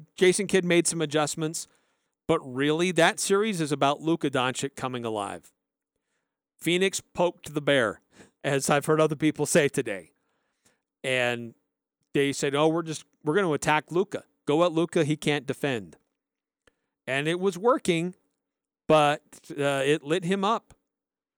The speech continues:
And that guy went, took it to another level. And,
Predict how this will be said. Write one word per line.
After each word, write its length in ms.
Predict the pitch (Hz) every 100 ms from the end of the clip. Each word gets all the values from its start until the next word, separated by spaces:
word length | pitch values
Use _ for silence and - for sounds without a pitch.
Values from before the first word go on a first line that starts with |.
| _ _ _ _ -
And 360 | 135 131 131
that 180 | 127 147
guy 180 | 147 156
went, 320 | 165 170 _
took 160 | 175 180
it 80 | -
to 120 | 165
another 240 | 165 165
level. 400 | 151 160 175 - _ _ _ _ _ _ _ _ _ _ _ _ _ _ _ _
And, 320 | 131 135 135